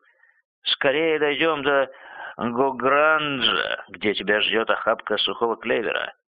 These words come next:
Здесь опасно. Из-за холмов вылезет разбойник Кара Кончар и сделает рабом твоего хозяина, а с тебя сдерёт твою чёрную шкуру.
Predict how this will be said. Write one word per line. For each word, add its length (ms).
Здесь 320
опасно. 600
Из-за 200
холмов 400
вылезет 340
разбойник 540
Кара 280
Кончар 580
и 140
сделает 480
рабом 440
твоего 440
хозяина, 840
а 40
с 120
тебя 320
сдерёт 560
твою 340
чёрную 680
шкуру. 760